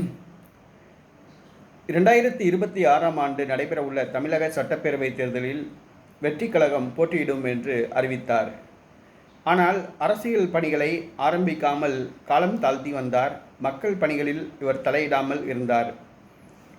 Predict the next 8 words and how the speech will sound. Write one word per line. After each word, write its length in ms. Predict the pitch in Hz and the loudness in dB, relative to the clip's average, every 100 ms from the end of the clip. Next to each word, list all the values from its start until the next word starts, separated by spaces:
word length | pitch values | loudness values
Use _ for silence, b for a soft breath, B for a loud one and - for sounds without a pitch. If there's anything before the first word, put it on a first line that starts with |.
| - | -4
இந்த 140 | 160 170 | 0 2
சூழ்நிலையில் 600 | 226 208 170 165 196 175 | 2 0 2 2 0 -2
கடந்த 260 | 156 151 | -2 0
இருபத்தி 340 | 143 170 208 196 | 0 0 -2 -2
ரெண்டாம் 380 | 147 139 160 160 | -2 0 0 0
தேதி 240 | 147 143 151 | -4 -4 -2
கட்சியின் 480 | 143 139 233 208 143 | -2 -2 -4 -4 -2
கொடியை 360 | 143 156 151 | -4 -2 -2